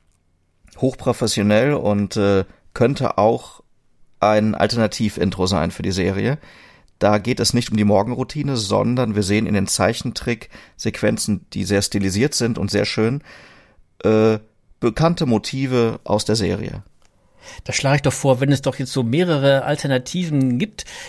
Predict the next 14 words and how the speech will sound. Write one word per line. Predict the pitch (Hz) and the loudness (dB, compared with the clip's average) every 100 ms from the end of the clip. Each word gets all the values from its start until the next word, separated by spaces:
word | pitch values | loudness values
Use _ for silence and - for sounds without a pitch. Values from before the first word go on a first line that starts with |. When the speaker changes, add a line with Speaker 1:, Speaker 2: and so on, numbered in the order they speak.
| - | -4
Speaker 2:
dass | 139 - | -4 0
wir | 139 | 0
so | 131 135 | 2 0
ein | 131 | 0
paar | - 143 160 | 0 2 2
in | 147 | 0
den | 139 | 0
Shownotes | - 156 156 127 127 - | 2 2 2 0 0 -4
auch, | 127 120 - 123 | -2 -2 -2 -4
äh, | 127 120 117 117 | 2 4 4 2
Speaker 1:
Mhm. | - _ - - - - | -4 _ -20 -20 -20 -8
Speaker 2:
als, | 120 110 | -6 -2
als | 123 - | -4 0
Link | 123 127 | 0 0